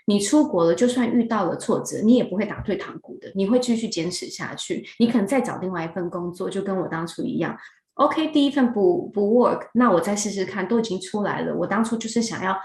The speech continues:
我就是希望我被挑战，对吗？结果遇到挑战，我还，我还退缩了，这个就很不合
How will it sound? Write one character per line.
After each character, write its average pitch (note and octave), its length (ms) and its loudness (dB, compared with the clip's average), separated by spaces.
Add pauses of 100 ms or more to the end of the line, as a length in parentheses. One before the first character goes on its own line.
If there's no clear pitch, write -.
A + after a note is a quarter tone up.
(200)
我 G#3 100 2
就 C4+ 120 4
是 E4+ 120 6
希 - 200 2
望 C4 240 4
我 E3+ 80 2
被 G#3+ 180 2
挑 - 220 -4
战， F3+ 200 0
对 E3+ 160 0
吗？ C3+ 220 -6 (320)
结 D4+ 140 4
果 D#4 120 6
遇 E4+ 80 8
到 D#4 140 4
挑 F3 160 2
战， A#3 220 4
我 D3+ 80 -2
还， E3+ 500 -4
我 F#3+ 100 -2
还 F#3 220 0
退 A#3+ 260 2
缩 F#3 320 -2
了， D3+ 220 -4 (240)
这 B3+ 80 0
个 A3+ 60 2
就 A#3+ 120 2
很 E3 180 -4
不 G3 120 -4
合 - 220 -8